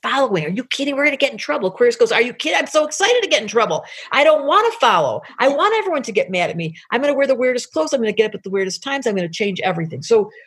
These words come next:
we are in an awkward moment as we make the transition, and my generation particularly is looking at your generation and going, "Sorry, we didn't really prepare you. And furthermore, we didn't do good the Piscean age. We did not do a good job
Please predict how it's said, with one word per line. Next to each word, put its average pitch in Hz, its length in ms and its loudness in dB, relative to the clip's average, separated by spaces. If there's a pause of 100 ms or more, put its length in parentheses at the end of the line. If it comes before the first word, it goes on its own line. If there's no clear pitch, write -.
(140)
we 262 180 0
are 254 120 0
in 208 160 -2
an 196 60 -2 (120)
awkward 247 400 -2
moment 208 440 0
as 170 140 0
we 175 120 0
make 185 260 0
the 214 80 -6
transition, 170 640 -4
and 156 100 2
my 190 240 4
generation 160 600 -4
particularly 156 680 -4 (420)
is 180 180 -2
looking 202 280 2
at - 80 -4
your 185 180 4
generation 156 540 -2
and 147 80 -8
going, 160 240 0
"Sorry, 165 680 -2 (520)
we 165 80 -2
didn't 214 240 0
really 185 200 -2
prepare 170 440 -4
you. 190 200 2
And 165 220 -2
furthermore, 214 480 2
we 180 80 0
didn't 190 220 -2
do 175 120 -2
good 165 200 0
the 160 80 -4
Piscean 151 500 -4
age. 120 180 -2
We 160 80 -2
did 185 160 2
not 294 240 -2
do 247 120 0
a 226 60 4
good 196 180 0
job 156 360 -2